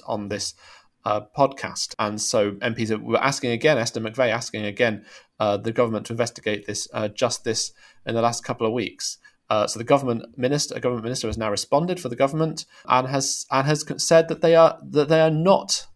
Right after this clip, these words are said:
investigating it and they have no intention of investigating it.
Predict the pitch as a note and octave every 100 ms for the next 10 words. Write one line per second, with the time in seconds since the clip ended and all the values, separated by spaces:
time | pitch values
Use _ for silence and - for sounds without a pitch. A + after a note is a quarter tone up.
0 | _ C#3 F#3 F#3+ C#3 A2+ A#2+ C#3 C#3+ C#3
1 | C#3+ D3+ D3+ D3+ D#3 F#3 F#3 A#2 G#2 G#2+
2 | G#2 - - G2 - G#1+ -